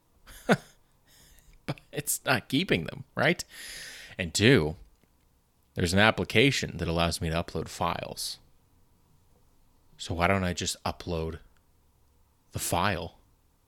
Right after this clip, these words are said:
of my receipt, and then you have it? And then we, we don't need to circle back. You can just look and go, "Oh, yeah, he uploaded this, uh, eleven months ago."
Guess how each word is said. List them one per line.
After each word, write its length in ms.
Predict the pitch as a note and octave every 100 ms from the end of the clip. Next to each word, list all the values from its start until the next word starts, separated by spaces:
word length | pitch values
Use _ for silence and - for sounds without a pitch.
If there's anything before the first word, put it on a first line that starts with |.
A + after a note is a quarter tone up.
| _ _ -
of 180 | -
my 180 | - D#2
receipt, 600 | D#2+ C3 - E3 F#3 - - _ _ _ _ _ -
and 120 | F#2+
then 100 | F2+
you 80 | D#2+
have 300 | F2+ C2 D#2
it? 140 | C#2+ _ _ _ _ _ _ -
And 80 | F#2+
then 100 | F#2+ -
we, 60 | - - _
we 80 | -
don't 180 | - D#3+
need 100 | -
to 100 | -
circle 300 | - F#2+ F#2
back. 300 | A#2 A#2+ -
You 100 | A2+
can 140 | G#2+
just 180 | G#2 -
look 220 | A#2+ C3
and 100 | G#2
go, 180 | F#2+ G2
"Oh, 300 | - A3 F#2 - - - - - -
yeah, 100 | D#3
he 120 | A#2
uploaded 480 | C3+ - G#2 E2+ D#2+
this, 400 | E2+ E2 - - _ _ - _ _ -
uh, 160 | - - - _ _ _ _ _ - - -
eleven 480 | F#2+ G2 A2+ A#2
months 300 | G#2 B2+ F3+
ago." 300 | F#2+ D2+ -